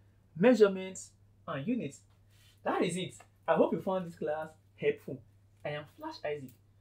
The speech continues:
If you learned anything, feel free to tell others about the Flash Learners YouTube videos. Subscribe,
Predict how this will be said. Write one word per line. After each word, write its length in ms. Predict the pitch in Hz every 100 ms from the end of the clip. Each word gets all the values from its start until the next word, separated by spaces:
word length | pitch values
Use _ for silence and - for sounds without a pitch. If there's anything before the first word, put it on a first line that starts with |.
| _ -
If 160 | 170 175
you 100 | 175
learned 180 | 285 -
anything, 520 | 202 202 - 131 143 - - _ -
feel 160 | 330
free 160 | 302 240
to 100 | 160
tell 180 | - 208
others 340 | 285 277 147 - -
about 200 | 147 127
the 60 | 139
Flash 400 | - 175 165 180
Learners 300 | 165 170 175 -
YouTube 280 | 165 170 147
videos. 340 | 160 180 220 226 - _ _
Subscribe, 680 | - 160 - - 160 214 240